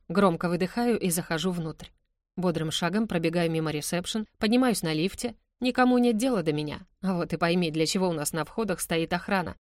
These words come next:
ведь они и не функционируют. Я могу пронести что угодно в своей сумочке, а для одного человека точно будет взрывом содержание того, что я ему дам. Рядом с кабинетом Алекса пустой стол, и секретаря нет.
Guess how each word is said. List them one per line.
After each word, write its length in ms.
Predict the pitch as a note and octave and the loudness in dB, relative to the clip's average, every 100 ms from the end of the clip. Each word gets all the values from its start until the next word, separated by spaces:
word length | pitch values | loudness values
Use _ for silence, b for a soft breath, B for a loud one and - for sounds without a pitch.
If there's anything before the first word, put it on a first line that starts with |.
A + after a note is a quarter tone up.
| _ | _
ведь 200 | F3 F3+ | -2 0
они 220 | E3 E3+ | 0 0
и 40 | E3+ | -2
не 100 | E3 | -2
функционируют. 920 | E3+ D#3+ - F3+ F3+ B3+ G3 - _ _ _ _ _ _ _ - | -4 -6 -4 -2 0 0 0 -6 _ _ _ _ _ _ _ 2
Я 180 | G#3+ | 6
могу 200 | G3 G3 | 6 6
пронести 600 | G#3+ A3 A3 - A3+ G#3+ G#3 | 4 4 2 2 4 4 2
что 220 | - C4 | 0 0
угодно 380 | B3+ B3+ E3+ D#3 | 2 2 2 0
в 60 | |
своей 240 | - F3 E3 | -4 -4 -2
сумочке, 560 | - D#3+ D3+ - - _ | -4 -4 -6 -10 -14 _
а 120 | - F3+ | -2 2
для 160 | F3 | 4
одного 300 | E3+ F#3 F#3 | 4 2 2
человека 500 | F#3+ F#3+ F3+ B3+ A3 | -2 -2 -2 0 -2
точно 400 | - D4 - F3 | -2 -2 0 -2
будет 260 | E3 E3 D#3+ | -2 -2 -2
взрывом 520 | E3+ F3 A#3 A3+ D#3+ | -2 0 0 0 -2
содержание 580 | F3+ E3 E3 F3+ E3 D#3+ | -2 -2 -2 -2 -2 -2
того, 300 | D#3+ E3+ G#3+ | -2 -2 -2
что 240 | - E3+ | -2 -2
я 160 | E3 F#3+ | 0 0
ему 200 | E3+ D#3 | 0 -2
дам. 300 | D#3 B2+ - _ _ _ _ _ | 0 -2 -4 _ _ _ _ _
Рядом 320 | - E3+ D#3+ D#3 | -2 -2 -2 -6
с 60 | |
кабинетом 500 | - D#3+ E3 E3 D#3+ | -4 -4 -4 -2 -2
Алекса 380 | F3+ G#3+ - A3 | -2 -2 -4 -8
пустой 360 | G3+ - F3 F3 | -6 -6 -4 -6
стол, 320 | - D#3+ - _ - | -6 -10 -10 _ -4
и 80 | |
секретаря 540 | F#3 A3 B3 A#3+ B3 E3 | -2 0 0 2 2 2
нет. 300 | D3+ - | -2 -10